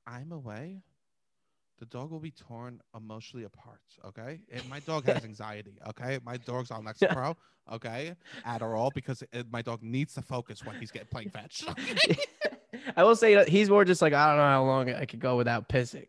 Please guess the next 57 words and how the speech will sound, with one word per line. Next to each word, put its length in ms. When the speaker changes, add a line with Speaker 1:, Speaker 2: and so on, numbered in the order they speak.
Speaker 2:
He's 140
like, 160
"Ah, 100
Speaker 1:
Yes. 60
Speaker 2:
we're 100
on, 140
like, 140
eleven 300
hours. 320
I 60
hasn't 240
pissed. 340
I 180
should 140
probably 220
go 100
back." 280
That's 180
more 200
his 220
vibe, 340
not 280
like, 320
"It 140
Speaker 1:
And 80
Speaker 2:
misses 260
me 140
<laughs> 160
so 120
much." 440
But 220
Speaker 1:
No, 160
but 180
there's, 340
I 60
think 120
Speaker 2:
there, 180
Speaker 1:
there's 100
Speaker 2:
there 140
are 80
those 160
people, 380
yeah. 240
Speaker 1:
there 160
are 100
those, 340
and 200
for 220
some 300
reason, 320
I'm 320
d-, 160
going 240
out 120
with 80
girls 240
that 140